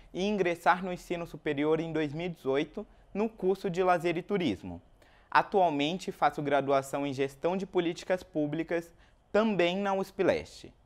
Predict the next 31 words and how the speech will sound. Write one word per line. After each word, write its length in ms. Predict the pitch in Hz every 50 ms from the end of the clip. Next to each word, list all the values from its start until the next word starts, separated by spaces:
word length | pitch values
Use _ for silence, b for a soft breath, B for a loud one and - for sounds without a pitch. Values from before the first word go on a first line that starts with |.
| b b b b b b
Realizei 640 | b - 170 175 170 180 180 175 139 170 185 214 233
nos 240 | 226 214 185 147 185
anos 280 | 170 160 160 160 151
de 120 | 135 147 139
dois 200 | 139 147 143 143
mil 140 | 151 151
e 40 | 151
dezenove 520 | 131 123 131 127 123 127 135 165 208 208 214
e 40 |
dois 200 | 170 147 151 139
mil 140 | 143 135 127
e 40 | 123
vinte 540 | 117 117 113 117 131 156 - - - 185 180 b b b b b
iniciação 600 | - 143 156 165 156 - 165 147 151 - 180 180 208
científica 760 | 214 - 208 185 170 165 - - 175 175 175 - - - -
pelo 520 | - - _ _ - 180 190 233 247 247
C 160 | 240 - -
N 160 | 214 208 208
P 180 | 208 - 233 226
Q, 280 | 220 - - 104 98 - - - b b b b b b
estudando 640 | - 160 180 - - - 214 180 160 165 165 175 190
a 80 | 202 196
temática 600 | - - 208 208 190 170 160 170 - - - 185
da 100 | 170 180
educação 580 | 175 160 160 165 - 180 - - - 156 147
étnico-racial. 1040 | 143 139 - - 160 156 151 - - 147 135 147 143 143 - - 185 151 90 78 78 - - _ _ _ _ _ b b b b b b b b b
Faço 500 | - - - 180 196 226 220 - 156 139
parte, 460 | - - 165 170 175 - - - -
enquanto 400 | 139 135 139 143 139 135 135 143
articulador 760 | 131 - 131 - 135 - 131 117 104 107 101 107 107 123 127
local, 580 | 131 135 147 139 - - 143 143 160 190 B